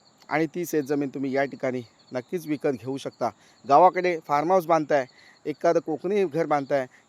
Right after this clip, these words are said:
किंवा एखादं वीकेंड हाऊस तुम्ही बांधताय, म्हणजे गावाकडे एखादं कोकणी कौलारू घरसुद्धा तुम्ही या ठिकाणी बांधू शकता. तुमच्या आयुष्यामध्ये, अ, तुम्ही जर, अ,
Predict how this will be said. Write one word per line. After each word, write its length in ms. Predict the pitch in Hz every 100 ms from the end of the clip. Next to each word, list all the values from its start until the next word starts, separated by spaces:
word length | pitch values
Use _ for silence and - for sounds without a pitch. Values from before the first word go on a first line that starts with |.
| -
किंवा 200 | 160 160
एखादं 460 | 151 165 160 156
वीकेंड 400 | 139 147 165 190
हाऊस 240 | 180 170 -
तुम्ही 180 | 156 143
बांधताय, 380 | 131 127 139 123 - _ _ _ _ _ _ _ _ 135
म्हणजे 120 | 147
गावाकडे 460 | 131 139 156 165
एखादं 240 | 160 160 160 -
कोकणी 320 | 170 156 175 170
कौलारू 480 | - 151 170 185
घरसुद्धा 440 | 170 175 156 151 135
तुम्ही 400 | 131 _ 139 147
या 80 | 139
ठिकाणी 260 | 117 143
बांधू 220 | 123 120
शकता. 320 | 139 139 - 107 _ _ _ -
तुमच्या 260 | 160 196 -
आयुष्यामध्ये, 600 | 180 175 185 175 143 143 _ _ -
अ, 280 | 139 135 135 127
तुम्ही 280 | 156 160 143
जर, 360 | 127 156 156 147 -
अ, 360 | 131 127 123